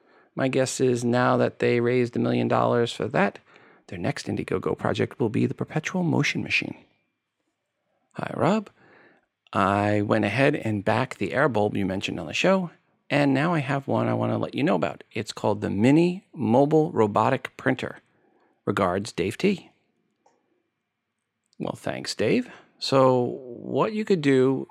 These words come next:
with this little robotic printer, and definitely not something I'm condoning, just saying, is you could go to a conference where you want to get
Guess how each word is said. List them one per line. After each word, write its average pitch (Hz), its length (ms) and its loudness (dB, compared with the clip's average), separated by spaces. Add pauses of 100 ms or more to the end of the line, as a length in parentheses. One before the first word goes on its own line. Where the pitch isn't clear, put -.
(100)
with 117 220 -2
this - 360 -2 (480)
little 113 440 2
robotic 98 680 -2 (260)
printer, 104 380 -2 (560)
and 107 300 -4 (180)
definitely 214 360 2
not 165 180 4
something 123 360 0
I'm 92 200 -6
condoning, - 580 -4
just - 220 -4
saying, - 340 -10 (420)
is 123 360 -2
you 143 60 -4
could 180 140 -12
go 101 120 -2
to 185 80 0
a - 40 -4
conference 120 640 -4
where 117 220 -2
you 117 240 -2
want 117 280 -2
to - 80 -10
get 123 240 -4